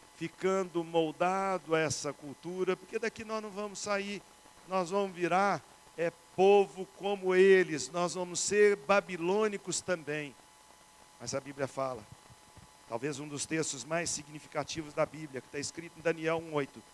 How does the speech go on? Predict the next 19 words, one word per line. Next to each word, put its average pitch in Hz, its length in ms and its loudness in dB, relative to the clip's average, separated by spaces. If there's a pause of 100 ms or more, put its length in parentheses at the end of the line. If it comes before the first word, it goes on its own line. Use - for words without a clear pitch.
(400)
"Resolveu 175 920 0
Daniel 185 540 -2 (1400)
firmemente 208 1040 0 (720)
não 202 480 4
se 196 220 -2
contaminar 185 920 -2
com - 140 -8
as 170 280 0
finas 214 440 -4
iguarias 170 460 0
do 180 140 0
rei, 143 260 -2 (560)
nem 220 400 2
com 202 320 0
o 175 60 -2
vinho 226 360 -2
que - 140 -6
ele 202 160 4
bebia. 165 480 -2